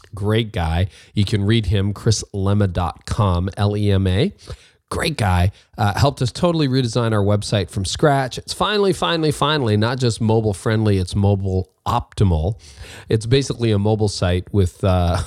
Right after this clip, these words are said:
<laughs> with, with an actual desktop version as well. It's so much better than our old site, and we're just hoping we can really use it to reach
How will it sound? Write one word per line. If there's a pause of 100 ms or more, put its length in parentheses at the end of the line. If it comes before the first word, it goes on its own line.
<laughs>
with,
with
an
actual
desktop
version
as
well. (340)
It's
so
much
better
than
our
old
site,
and
we're
just
hoping
we
can
really
use
it
to
reach